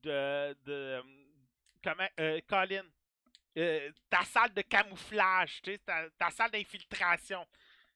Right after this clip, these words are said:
Et oui, il veut le débousquer, la plus grand mafia de l'histoire du Canada. Une salle de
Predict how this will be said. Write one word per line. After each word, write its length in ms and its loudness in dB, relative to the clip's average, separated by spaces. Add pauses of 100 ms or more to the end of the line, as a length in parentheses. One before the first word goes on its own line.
(160)
Et 160 -2
oui, 300 -4 (220)
il 180 -4
veut 140 -4
le 60 -10
débousquer, 920 -6 (300)
la 160 6
plus 220 -18 (840)
grand 320 -2
mafia 640 -2
de 120 -6
l'histoire 520 -8
du 220 -12
Canada. 520 -4 (380)
Une 240 0
salle 420 2
de 140 -6